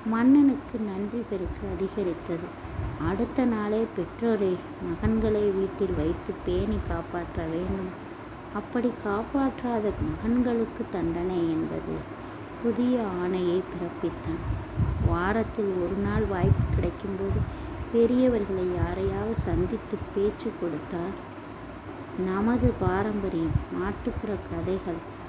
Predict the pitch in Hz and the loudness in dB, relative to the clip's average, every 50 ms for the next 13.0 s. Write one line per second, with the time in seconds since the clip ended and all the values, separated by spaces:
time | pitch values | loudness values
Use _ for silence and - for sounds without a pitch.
0 | - - - - - 202 202 208 226 233 247 240 220 202 190 202 190 - - 180 | -12 -12 -10 -6 -4 0 2 2 4 6 6 4 4 4 4 2 2 2 0 0
1 | 175 165 - 185 185 196 196 226 214 214 214 208 202 196 180 180 190 196 185 - | 0 0 0 0 2 2 4 4 4 4 2 2 2 0 0 0 -2 -4 -4 -4
2 | - 185 175 175 170 170 151 - 156 143 147 160 190 202 202 196 190 - - - | -4 -4 -2 -2 -2 -4 -4 -4 -4 -2 -2 0 2 2 2 0 0 -4 -4 -2
3 | 196 185 180 - - - - - - - - 220 220 226 240 233 233 254 240 233 | -2 -2 -4 -6 -10 -8 -6 -6 -4 -2 0 2 2 4 4 4 4 4 4 4
4 | 214 - 190 180 170 - - - 190 180 170 - - 196 190 202 196 - - 202 | 4 2 2 0 0 -2 -4 -6 -6 -6 -6 -4 -2 -2 -2 -2 -2 -4 -6 -4
5 | - - - 180 175 170 185 180 190 180 185 175 180 180 170 175 180 - - - | -2 -2 -2 0 0 0 -2 -2 -4 -4 -4 -4 -4 -4 -4 -4 -4 -6 -8 -6
6 | - - - - - - - - - - 220 233 233 - 294 302 294 302 294 285 | -4 -4 -2 0 0 0 0 2 4 4 4 4 4 6 6 8 10 10 10 10
7 | 277 269 262 226 208 190 185 175 170 160 151 - - - - - - - - - | 10 8 6 6 4 0 0 0 -2 -4 -4 -8 -14 -16 -16 -16 -16 -14 -14 -14
8 | - - - - - - - 208 214 - - 277 285 - 294 269 254 233 233 226 | -14 -12 -12 -12 -10 -6 -4 -4 -2 0 2 4 8 8 8 8 8 6 6 4
9 | 226 226 220 208 - - - 208 185 202 208 208 220 214 214 175 - - - 185 | 4 2 0 -2 -4 -2 -2 0 0 2 0 0 0 -2 -2 -4 -6 -6 -8 -4
10 | 185 190 190 190 185 180 185 180 175 170 165 165 175 190 202 - - - 226 214 | -2 0 0 0 0 0 0 0 2 2 2 2 2 0 -2 -2 -2 0 2 2
11 | 196 185 160 156 156 160 185 196 214 - - 220 202 185 - - 180 175 185 190 | 4 2 2 2 2 0 0 -2 -2 -2 0 0 0 0 0 -2 -2 -2 -2 -2
12 | 190 180 - - - 170 165 165 170 170 170 - 165 175 170 160 156 - - - | -2 -4 -4 -4 -4 -2 0 0 0 0 -2 -2 0 0 0 0 0 -2 -2 -4